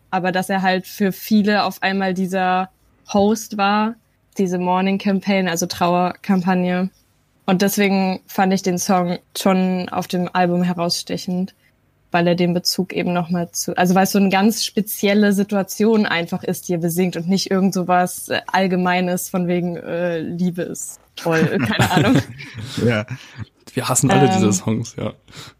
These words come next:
Speaker 1: er hat zu jedem Lied quasi ein Statement abgegeben, in dem er halt auch erklärt, worum es da geht. Und das, finde ich, hilft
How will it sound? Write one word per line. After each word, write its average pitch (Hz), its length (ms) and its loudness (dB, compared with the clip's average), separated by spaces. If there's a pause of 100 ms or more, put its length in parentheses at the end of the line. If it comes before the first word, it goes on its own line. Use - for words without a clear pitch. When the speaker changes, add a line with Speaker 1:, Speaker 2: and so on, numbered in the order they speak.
(260)
Speaker 1:
er 185 160 -2
hat 196 140 0
zu 214 200 0
jedem 202 840 0
Lied 208 360 2
quasi 185 340 0
ein 180 120 -4
Statement 196 500 -2
abgegeben, 190 500 -2
in 185 80 -2
dem 180 160 -2
er 180 100 -2
halt 180 140 -2
auch - 140 -4
erklärt, 185 420 -2
worum 185 160 0
es 180 120 -4
da 175 240 0
geht. 185 240 -2
Und 175 100 -4
das, 180 180 -2
finde 185 200 -2
ich, 180 100 -6
hilft 196 400 0